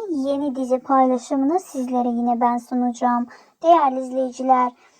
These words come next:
Erkenci Kuş dizisinden sonra İtalya'ya giden Can Yaman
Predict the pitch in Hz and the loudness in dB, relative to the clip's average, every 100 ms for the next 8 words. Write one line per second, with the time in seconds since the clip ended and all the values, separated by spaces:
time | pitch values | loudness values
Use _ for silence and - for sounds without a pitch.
0 | _ _ - 277 277 311 294 339 - 370 | _ _ 0 0 2 -2 -2 -4 -4 -4
1 | - 330 277 - 285 269 277 294 302 - | -4 -4 -4 -6 -2 2 2 0 -4 -4
2 | 277 269 254 247 240 233 _ - 254 - | -4 -2 0 4 4 2 _ -12 -12 0
3 | 330 415 392 285 240 240 247 240 277 294 | 0 2 2 2 2 -2 0 0 0 -6
4 | 269 254 240 240 240 247 311 | -4 -4 -2 -4 -2 -2 -2